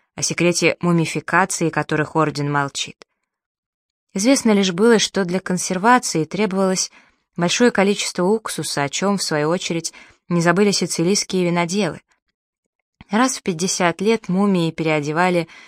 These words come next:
в чистую нарядную одежду по новой моде, ведь мертвецы должны не отставать от прогресса. В Киеве тоже есть подобный некрополь.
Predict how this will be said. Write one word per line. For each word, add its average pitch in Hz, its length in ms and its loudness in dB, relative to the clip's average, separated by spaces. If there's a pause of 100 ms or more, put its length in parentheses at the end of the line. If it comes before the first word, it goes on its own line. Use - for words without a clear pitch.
(120)
в - 120 -14
чистую 180 540 0
нарядную 151 560 0
одежду 202 440 2
по 202 140 0
новой 190 280 2
моде, 190 380 -2 (520)
ведь 240 140 0
мертвецы 247 540 2
должны 160 440 2
не 208 120 4
отставать 151 520 -2
от 160 140 -8
прогресса. 165 600 -6 (1400)
В - 220 -10
Киеве 247 420 2
тоже 165 320 2
есть 160 220 -2
подобный 170 420 0
некрополь. 165 540 -4